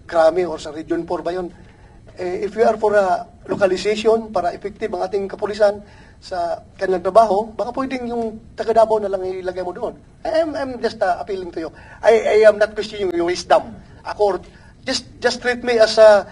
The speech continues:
an ordinary Filipino na gustong-gusto talagang masecure yung ating pangalawang pangulo. Baka pwede naman na,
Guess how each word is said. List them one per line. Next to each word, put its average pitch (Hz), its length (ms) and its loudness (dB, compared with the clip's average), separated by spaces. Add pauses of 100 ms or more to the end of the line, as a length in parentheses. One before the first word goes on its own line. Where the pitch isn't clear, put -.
(120)
an 208 160 0
ordinary 214 560 6
Filipino 208 480 -6
na 202 160 0
gustong-gusto 226 800 -8
talagang 202 400 4 (240)
masecure 214 560 -4
yung 185 160 -2
ating 190 220 -6
pangalawang 170 420 -4
pangulo. 160 480 -8 (240)
Baka 277 160 -6
pwede 254 320 -4
naman 208 240 2
na, 165 240 -2